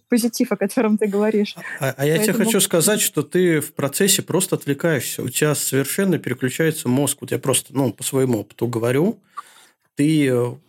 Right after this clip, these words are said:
Speaker 2: м, улетаешь в свою параллельную фотографическую реальность, и, э, намного проще становится,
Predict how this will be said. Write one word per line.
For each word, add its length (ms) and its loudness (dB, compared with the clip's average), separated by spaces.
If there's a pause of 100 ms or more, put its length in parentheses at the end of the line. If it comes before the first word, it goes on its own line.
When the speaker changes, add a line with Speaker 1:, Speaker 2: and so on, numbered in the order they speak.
(140)
Speaker 2:
м, 200 -2 (400)
улетаешь 800 -2 (260)
в 80 -4
свою 320 0
параллельную 540 0
фотографическую 800 -2
реальность, 580 0 (800)
и, 300 2
э, 320 2
намного 480 0
проще 300 -2
становится, 580 -2